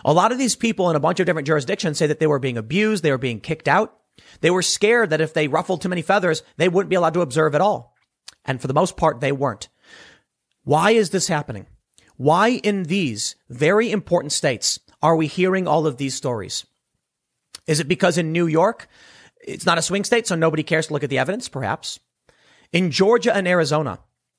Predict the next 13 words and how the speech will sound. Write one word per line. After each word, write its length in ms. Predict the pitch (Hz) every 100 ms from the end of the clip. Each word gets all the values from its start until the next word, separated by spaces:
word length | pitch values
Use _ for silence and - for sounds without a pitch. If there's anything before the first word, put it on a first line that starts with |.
| -
they're 220 | 139 214
saying 400 | 214 190 175 160
it's 120 | 143 175
like 80 |
the 80 | 151
first 280 | - 190 -
time 160 | 175 160
in 80 |
forty 340 | 127 170 185 175
years 320 | 170 156 120
they 80 | 139
voted 380 | 120 139 135 117
Democrat. 600 | 131 151 - 113 90